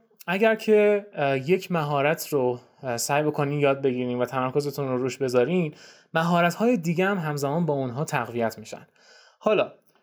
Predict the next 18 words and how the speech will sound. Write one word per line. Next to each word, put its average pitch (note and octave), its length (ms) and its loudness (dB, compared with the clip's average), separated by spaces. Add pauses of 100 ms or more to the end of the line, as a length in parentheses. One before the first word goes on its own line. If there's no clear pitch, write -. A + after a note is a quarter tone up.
(180)
ما A3 100 2 (140)
با-، A3+ 180 4
باز A#3 280 4
دوباره F#3+ 260 6
برمیگردیم G3+ 640 2
به E3+ 80 2
همون F3+ 300 0
بحث، E3+ 360 2
اه، F3+ 800 2
باندل‌های C3+ 460 2
عصبی. B2+ 680 0 (180)
شما A3+ 200 2
فرض A#3+ 300 2
بکنین G#3+ 360 2
که، F#3+ 400 2 (140)
اه، C3+ 140 0
توی G3+ 240 0
اسپیکینگ D#3+ 680 -2